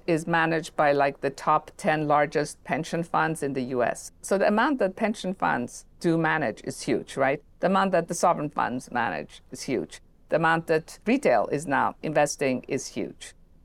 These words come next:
So I think that, again, is the power of finance, in the sense that everybody, from the young people we were talking about earlier to pensioners who never really thought about where their money is going,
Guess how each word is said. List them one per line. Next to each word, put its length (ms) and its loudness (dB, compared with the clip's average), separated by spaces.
So 320 0
I 120 2
think 420 -2
that, 400 2
again, 480 0
is 260 2
the 140 2
power 640 2
of 140 0
finance, 720 -2
in 120 0
the 80 0
sense 340 0
that 300 2
everybody, 540 2
from 460 0
the 100 -2
young 220 4
people 300 2
we 120 2
were 40 0
talking 380 0
about 300 2
earlier 420 2
to 80 -6
pensioners 600 0
who 80 -2
never 280 2
really 240 2
thought 300 4
about 340 0
where 140 4
their 140 2
money 260 2
is 100 -2
going, 340 0